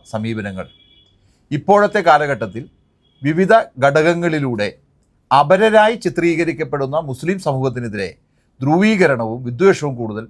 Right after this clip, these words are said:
ശക്തിപ്പെടുത്താൻ സഹായിക്കും. ബ്രിട്ടീഷ് കാലത്തെ ചരിത്രം മതത്തിൻ്റെ അടിസ്ഥാനത്തിൽ രാജാക്കന്മാരെ വിലയിരുത്തുന്ന രീതിയിലായിരുന്നു. അധികാരത്തിനും സമ്പത്തിനും വേണ്ടി പോരാടിയ രാജാക്കന്മാരുടെ മതം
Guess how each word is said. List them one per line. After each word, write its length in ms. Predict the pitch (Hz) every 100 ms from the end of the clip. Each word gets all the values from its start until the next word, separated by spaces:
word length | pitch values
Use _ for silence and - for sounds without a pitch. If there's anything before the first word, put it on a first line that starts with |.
| _ _ _ -
ശക്തിപ്പെടുത്താൻ 600 | - 196 147 117 104 107
സഹായിക്കും. 400 | 101 90 85 _ _ _ _ _ _ _ _ -
ബ്രിട്ടീഷ് 340 | 147 214 202
കാലത്തെ 280 | 196 185 185 175
ചരിത്രം 340 | 147 139 147 160 - 120
മതത്തിൻ്റെ 440 | 147 147 190 190 151
അടിസ്ഥാനത്തിൽ 520 | 143 - 131 127 135 120
രാജാക്കന്മാരെ 680 | 120 131 135 123 113 120 - _ 110
വിലയിരുത്തുന്ന 580 | 123 151 139 131 123 135 _ 113
രീതിയിലായിരുന്നു. 680 | 120 117 110 95 90 85 _ _ _ _ _ - 123
അധികാരത്തിനും 640 | 139 156 160 160 160 151
സമ്പത്തിനും 420 | 139 143 147 156 147
വേണ്ടി 180 | 143 139
പോരാടിയ 480 | 127 123 120 117 143 _ _ _ - 123
രാജാക്കന്മാരുടെ 680 | 143 180 185 165 151 139 127 107
മതം 200 | 117